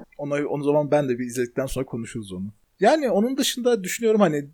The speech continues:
daha fi-, e, sence bu filmin peki daha ileride gideceği yerler olur mu? Daha farklı, devam filmi ol-, olup olmayacağına dair bir şey söylemedi Matt Reeves. Ama hani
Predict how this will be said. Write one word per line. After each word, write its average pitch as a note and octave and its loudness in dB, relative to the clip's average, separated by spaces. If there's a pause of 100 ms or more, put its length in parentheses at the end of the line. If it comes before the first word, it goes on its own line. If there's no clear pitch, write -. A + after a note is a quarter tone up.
daha F#3 8
fi-, C#3 0
e, D3 0
sence B3+ 4
bu D4 6
filmin B3 2
peki A3 2
daha F#3+ 8
ileride F3+ 8
gideceği D#3+ 4
yerler D3+ 10
olur B2+ 4
mu? F2+ -8 (300)
Daha D3+ 8
farklı, D3+ 2 (320)
devam G3 10
filmi G3+ 2 (380)
ol-, D#3+ 2
olup F#3 8
olmayacağına F3+ 8
dair G3 8
bir F#3 0
şey G#3 2
söylemedi E3 6
Matt A#2+ -2
Reeves. - -2 (440)
Ama G#3+ 8 (360)
hani C#3+ -2